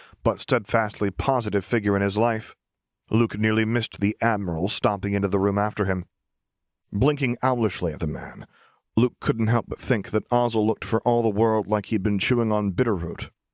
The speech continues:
and was now struggling to remember why. Whatever the Admiral had been up to, Luke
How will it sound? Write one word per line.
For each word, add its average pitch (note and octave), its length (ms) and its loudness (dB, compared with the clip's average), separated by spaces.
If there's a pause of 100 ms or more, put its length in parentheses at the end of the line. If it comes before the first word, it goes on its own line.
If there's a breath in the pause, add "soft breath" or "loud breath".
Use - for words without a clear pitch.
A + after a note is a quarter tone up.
(320)
and G2+ 100 2
was F#2+ 100 0
now G2 160 2
struggling G2 440 0
to G#2+ 120 2
remember G#2 360 2
why. G#2+ 460 0 (880)
Whatever A#2 320 4
the G#2+ 160 2
Admiral G2+ 380 2
had F#2+ 120 0
been G2 100 2
up C3 180 -2
to, E2+ 200 -2
Luke G2 320 0